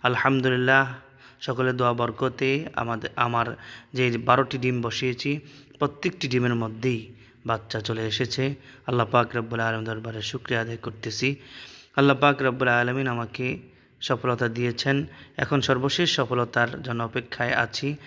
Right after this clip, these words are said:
সেটি হলো যে ডিমগুলা যেন ফুটে বের হয়। আর অনেকেই ক্যান্ডেলিং সম্পর্কে জানে না। আসলে ক্যান্ডেলিং কি? আমার মতন যারা নতুন খামারি রয়েছেন, তারা ক্যান্ডেলিং সম্পর্কে জানে না। আসলে ক্যান্ডেলিং হলো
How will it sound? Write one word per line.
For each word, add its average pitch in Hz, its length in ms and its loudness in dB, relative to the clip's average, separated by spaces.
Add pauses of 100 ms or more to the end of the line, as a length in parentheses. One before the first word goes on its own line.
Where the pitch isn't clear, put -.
(240)
সেটি 123 240 -2
হলো 120 220 2
যে 117 260 -4 (540)
ডিমগুলা 117 420 2
যেন 117 200 -2
ফুটে 117 320 -4
বের 113 180 -4
হয়। 131 280 0 (2250)
আর 143 220 4
অনেকেই 156 460 2
ক্যান্ডেলিং 131 480 2
সম্পর্কে 117 560 -4
জানে 110 220 -2
না। 101 380 -10 (200)
আসলে 135 340 2
ক্যান্ডেলিং 127 560 2
কি? 113 260 -2 (340)
আমার 127 240 6
মতন 127 320 0
যারা 127 300 4 (160)
নতুন 127 240 -2
খামারি 120 380 -2
রয়েছেন, 120 440 -2 (460)
তারা 120 180 4
ক্যান্ডেলিং 123 400 2
সম্পর্কে 113 500 -4
জানে 110 200 -2
না। 107 180 -8 (360)
আসলে 143 300 4
ক্যান্ডেলিং 143 640 2
হলো 131 400 0